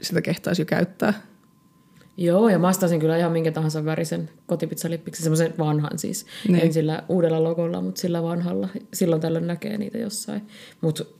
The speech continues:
Speaker 2: sitä pinkkiä en oo kyllä nähnyt. Mut
Speaker 1: Se oli
Speaker 2: se
Speaker 1: upea.
Speaker 2: olisi hauska.
Speaker 1: Voin kaivalla jonkun vanhan kotialbumin ja näyttää sulle kuvan siitä.
Speaker 2: <laughs> Joo.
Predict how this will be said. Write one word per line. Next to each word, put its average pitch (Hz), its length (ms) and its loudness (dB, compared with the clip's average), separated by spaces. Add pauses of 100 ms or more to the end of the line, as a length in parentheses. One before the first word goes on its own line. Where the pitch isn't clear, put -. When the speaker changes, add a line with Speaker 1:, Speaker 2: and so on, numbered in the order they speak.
Speaker 2:
sitä 151 420 -6 (100)
pinkkiä 160 440 -2
en 151 80 -8
oo 170 160 -10
kyllä 180 180 -10
nähnyt. 170 160 -14 (1080)
Mut 180 140 -10
Speaker 1:
Se 196 100 2
oli 170 100 6
Speaker 2:
se 160 60 4
Speaker 1:
upea. 170 240 2
Speaker 2:
olisi 185 140 -2
hauska. - 320 -16 (280)
Speaker 1:
Voin 175 240 4
kaivalla 160 400 2
jonkun 165 260 2
vanhan 165 320 2
kotialbumin 165 680 2
ja 165 60 2
näyttää 175 320 0
sulle 185 240 -2
kuvan 175 300 4
siitä. 214 240 2 (260)
Speaker 2:
<laughs> 415 260 -8
Joo. 254 180 -4